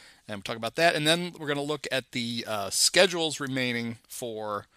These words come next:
the Cardinals, the Cubs, the Nats, and the Brewers and try to figure out, um,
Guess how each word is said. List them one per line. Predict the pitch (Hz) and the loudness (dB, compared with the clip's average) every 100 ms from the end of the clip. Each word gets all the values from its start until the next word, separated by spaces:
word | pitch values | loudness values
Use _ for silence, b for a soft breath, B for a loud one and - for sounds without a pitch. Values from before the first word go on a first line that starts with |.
| b b b b _ | b b b b _
the | - | 0
Cardinals, | 139 143 139 135 | 4 4 4 -4
the | - | -6
Cubs, | - 127 117 107 120 | 0 0 0 -4 -6
the | 117 | -2
Nats, | 117 117 110 - - - | 4 4 4 0 -6 -4
and | 120 | -6
the | 113 | -4
Brewers | 110 135 120 110 | -4 -4 -2 -4
and | 123 | -6
try | - 113 | -2 -2
to | |
figure | 110 - 117 113 104 | -2 -6 -6 -4 -4
out, | 104 98 - - _ | -4 -6 -12 -18 _
um, | 92 92 87 87 | -12 -10 -10 -16